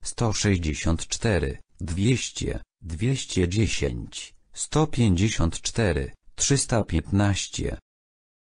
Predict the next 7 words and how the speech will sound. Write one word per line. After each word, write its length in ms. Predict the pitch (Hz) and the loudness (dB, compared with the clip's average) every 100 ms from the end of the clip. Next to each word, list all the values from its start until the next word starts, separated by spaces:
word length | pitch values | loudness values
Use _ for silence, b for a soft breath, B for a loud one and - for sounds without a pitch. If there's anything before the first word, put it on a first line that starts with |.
| - | -4
Wiersze 520 | 90 143 123 - 76 | 2 2 2 0 0
Brzasku, 800 | 73 76 95 85 - - - - - - | 0 0 0 0 -4 -4 -6 -8 -16 -8
dwieście 580 | 85 113 135 - 120 107 | -2 0 0 -2 0 0
czterdzieści 760 | - 95 76 78 - - 147 | 0 0 0 0 -2 0 0
trzy, 320 | - - 85 71 _ - | 0 0 0 -2 _ -6
oczyśćcie 640 | - - 143 - - - 113 | -4 0 -2 -2 -4 -2 2
drogę. 540 | 139 127 78 64 57 | 4 2 0 -4 -6